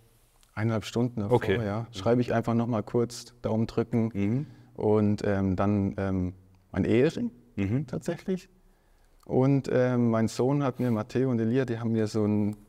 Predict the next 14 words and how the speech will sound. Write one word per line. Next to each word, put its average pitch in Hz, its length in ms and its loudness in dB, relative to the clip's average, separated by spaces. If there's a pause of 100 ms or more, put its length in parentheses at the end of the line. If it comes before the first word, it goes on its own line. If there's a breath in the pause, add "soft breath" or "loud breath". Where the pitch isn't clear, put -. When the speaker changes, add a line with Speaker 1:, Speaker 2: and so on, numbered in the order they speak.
(500)
Speaker 1:
ja, 107 80 4
so 107 140 -2
ein 98 60 0
Band, 120 260 2
wie 117 80 2
du 131 180 0
hast, 139 200 -4
Speaker 2:
Mhm. 120 240 2 (280 loud breath)
Speaker 1:
mit - 120 -12
so 110 80 0
Perlen 135 480 0
selber 143 400 2
gemacht. 151 480 -2
Speaker 2:
Okay. 147 260 0